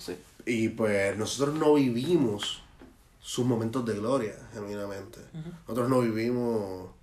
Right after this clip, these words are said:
Speaker 2: eh, haciendo punto en otro son, nosotros no vivimos
Speaker 1: Mucho menos los T N T.
Speaker 2: mucho menos T N T, Orel y Tony. Eh, pero aún así, eh, vimos el documental,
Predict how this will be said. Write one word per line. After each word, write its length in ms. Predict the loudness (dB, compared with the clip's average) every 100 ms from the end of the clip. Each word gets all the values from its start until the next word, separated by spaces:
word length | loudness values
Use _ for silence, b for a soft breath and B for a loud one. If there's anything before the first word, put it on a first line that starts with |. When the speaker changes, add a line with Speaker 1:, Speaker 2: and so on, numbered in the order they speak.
| b b b b b -10
Speaker 2:
eh, 240 | -4 -2
haciendo 320 | 0 2 2 2
punto 280 | 0 0
en 60 | -2
otro 200 | -2 -4
son, 480 | -4 -2 0 2 0
nosotros 360 | -2 -4 -4 -2
no 100 | 0
vivimos 960 | 0 0 0 0 0 0 0 -2 -4 -8 -18 B B B B
Speaker 1:
Mucho 260 | -6 0 2
menos 300 | 4 4 6
los 160 | 4 6
T 120 | 6
N 200 | 6 6
T. 160 | 6 6 6
Speaker 2:
mucho 320 | 4 2 2 4
menos 280 | 4 4 2
T 80 |
N 140 | -2 -2 -2
T, 100 | -2 2 2
Orel 220 | 2 0
y 80 | 0 2
Tony. 420 | 4 4 4 -2 B B B B 2
Eh, 840 | 6 8 8 6 4 2 -2 -8 -12 -20 -20 -20 0
pero 220 | 6 6
aún 160 | 6
así, 360 | 4 4 0 2 0
eh, 160 | 0 -4
vimos 400 | -4 2 4 6
el 60 | 6
documental, 640 | 6 6 4 2 2 2